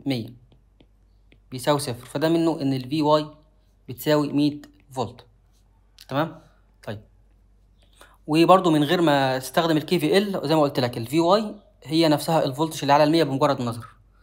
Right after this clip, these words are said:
طيب، بعد كده، آه، تعالى نحسب بقى الباور ال-، على ال-، ال عشرة أمبير دي، فهنقول إن ال P في ال عشرة أمبير هتساوي V في I. طيب، موجبة ولا سالبة؟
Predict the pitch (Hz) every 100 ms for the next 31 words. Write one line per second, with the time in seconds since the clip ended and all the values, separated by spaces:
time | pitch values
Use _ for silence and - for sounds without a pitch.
0 | _ _ _ 117 - _ _ _ _ _
1 | _ - - 139 156 190 202 196 - -
2 | _ _ _ _ _ _ 139 135 160 170
3 | 175 156 - 156 139 165 131 120 - 131
4 | 120 120 123 123 123 127 143 131 123 120
5 | 117 120 117 117 - _ _ _ _ _
6 | _ 123 123 147 - 135 131 151 208 214
7 | - _ _ - 127 - 143 123 117 120
8 | 120 135 120 120 - _ _ _ - -
9 | - 120 131 - 120 120 131 196 - -
10 | _ 139 - 143 110 - _ _ _ -
11 | 143 175 160 127 117 120 123 135 135 180
12 | 180 165 160 160 175 170